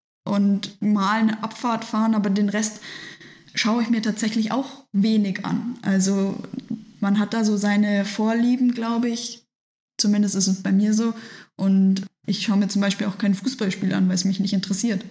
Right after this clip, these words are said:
Dafür schaue ich mir ab und zu mal ein Handballspiel an. Also es sind so, so die Sachen,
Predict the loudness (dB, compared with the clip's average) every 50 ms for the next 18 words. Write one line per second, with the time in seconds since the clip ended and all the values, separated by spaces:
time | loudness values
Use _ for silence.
0 | -20 -20 -12 _ -4 -2 -2 -2 -2 -2 0 0 -2 -2 -6 -12 -20 -16 _ -6
1 | -2 0 0 2 2 2 2 2 2 2 2 2 2 2 2 2 2 2 2 2
2 | 0 0 0 -2 -2 0 0 0 2 4 4 4 4 4 2 2 2 0 0 2
3 | 2 2 2 2 2 0 0 -2 -4 -6 -10 -10 -12 -12 -10 -6 -2 0 2 2
4 | 2 2 2 0 0 2 4 4 4 4 2